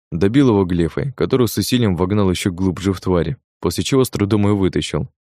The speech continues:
Да, если я на одного пожирателя столько усилий трачу,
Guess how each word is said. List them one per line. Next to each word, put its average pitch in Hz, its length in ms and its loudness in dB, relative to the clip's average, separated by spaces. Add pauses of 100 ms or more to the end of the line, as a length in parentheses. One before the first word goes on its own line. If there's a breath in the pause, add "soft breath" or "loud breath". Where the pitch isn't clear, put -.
(120)
Да, 101 300 4
если 95 320 2
я 104 60 2
на 107 100 2
одного 107 260 0
пожирателя 107 600 2
столько 98 340 -2
усилий 104 340 0
трачу, 82 500 -2